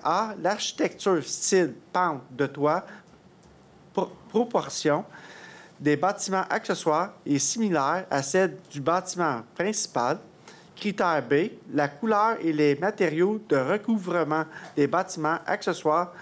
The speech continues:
sont les mêmes que ceux du bâtiment principal. Considérant que le critère B de l'objectif de l'article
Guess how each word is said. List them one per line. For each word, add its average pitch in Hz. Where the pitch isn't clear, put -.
sont 185
les 160
mêmes 170
que 165
ceux 180
du 139
bâtiment 156
principal. 143
Considérant 151
que 180
le 143
critère 143
B 156
de 139
l'objectif 147
de 156
l'article 139